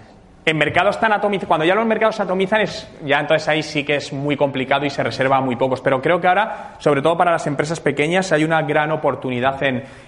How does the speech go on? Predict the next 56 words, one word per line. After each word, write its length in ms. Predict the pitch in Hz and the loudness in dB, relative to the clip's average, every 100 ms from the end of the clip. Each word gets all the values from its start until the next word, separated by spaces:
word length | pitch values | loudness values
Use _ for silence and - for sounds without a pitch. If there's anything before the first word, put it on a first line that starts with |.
| - | -4
en 160 | 135 | -2
todo 180 | 139 143 | 2 2
eso. 280 | 131 127 117 - - - | 2 0 -4 -6 -4 0
Pero 120 | 160 | 2
si 120 | 170 | 2
ahí 80 | 190 | 2
te 120 | 226 | 2
diría 280 | 214 208 208 | 0 0 0
sí 160 | 208 | -2
que 100 | 196 | 0
hagas 240 | 190 190 190 | 0 0 0
un 140 | 190 | -2
plan 200 | 180 180 | 0 0
financi-, 540 | 175 165 143 - 170 - | 0 -2 -2 -4 -6 -4
un 160 | 151 | -2
plan 220 | 156 160 | 0 2
e-, 200 | 165 127 | 0 0
económico 440 | 147 143 151 165 165 | 0 0 0 2 2
en 80 | 160 | 0
esa 200 | 151 131 | 0 0
parte. 240 | 175 143 | 0 2
Oye, 200 | 147 139 | 2 2
¿cuánto 260 | 151 160 160 | 0 0 -2
tiempo 300 | 170 156 160 | -2 -2 0
puedo 200 | 165 151 | 0 0
sostener 680 | 160 - 139 147 170 170 - - - - | -4 -2 0 2 0 -2 -12 -20 -20 -4
toda 180 | 165 156 | 2 2
esa 220 | 147 123 | 2 0
parte, 340 | 156 160 - 107 | 0 0 -2 -2
no? 280 | 131 196 - - - | 0 0 -4 -20 -2
Yo 100 | 147 | 0
en 80 | 190 | 2
mi 80 | 214 | 2
caso 340 | 226 202 196 | 0 0 0
personal, 560 | 180 151 151 147 165 202 | 0 0 0 2 2 2
yo 60 | |
empecé 220 | 170 170 180 | 0 0 -2
a 40 | |
generar 260 | 185 175 165 | 0 0 0
contenidos 380 | 151 156 156 147 | -2 -2 -2 -2
hace 120 | 143 | -4
aproximadamente 460 | 143 - 143 139 139 | -4 -2 -2 2 2
diez 220 | 135 143 | 2 0
años 280 | 147 160 139 | -2 -2 -2
y 40 | |
yo 100 | 139 | 0
tardé 240 | 151 147 | 0 0
casi 220 | 156 147 123 | -2 -4 0
cuatro 320 | 139 135 127 | 0 2 0
años 260 | 131 113 | 0 -4
en 80 | 120 | -4
encontrar 340 | 117 110 113 123 | -2 -2 0 0
rentabilidad 420 | 120 110 113 117 | 0 0 0 -2
a 20 | |
los 140 | 117 113 | -4 -2
contenidos 560 | 113 110 104 98 - | -2 -2 -2 -4 -10